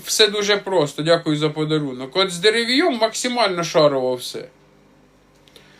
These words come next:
Та то правильно, кожен заробляє як може. Та понятно, що як може. Ні, ну я ж кажу, мені взагалі все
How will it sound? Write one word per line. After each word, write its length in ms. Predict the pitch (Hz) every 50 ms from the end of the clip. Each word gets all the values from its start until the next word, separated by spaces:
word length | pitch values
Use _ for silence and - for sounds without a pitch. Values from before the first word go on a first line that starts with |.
| - - - - - - -
Та 140 | - 165
то 200 | 160 165 175 170
правильно, 480 | 156 180 190 185 180 165 160 151 147 143
кожен 340 | - 170 165 156 160 156 151
заробляє 480 | 147 147 147 147 147 151 151 151 151
як 160 | 147 139 - 151
може. 240 | 139 135 135 147
Та 160 | - - - 370
понятно, 480 | 370 359 302 269 240 220 - 185 165
що 140 | 156 - 165
як 200 | 156 151 151 -
може. 220 | 139 135 135 135 - - - _ _
Ні, 180 | 254 294 302 285
ну 80 | 285
я 100 | 294 277
ж 100 | 277 -
кажу, 220 | - 277 262 240 208
мені 180 | 220 240 262 262
взагалі 340 | 262 254 247 - 233 214 -
все 120 | -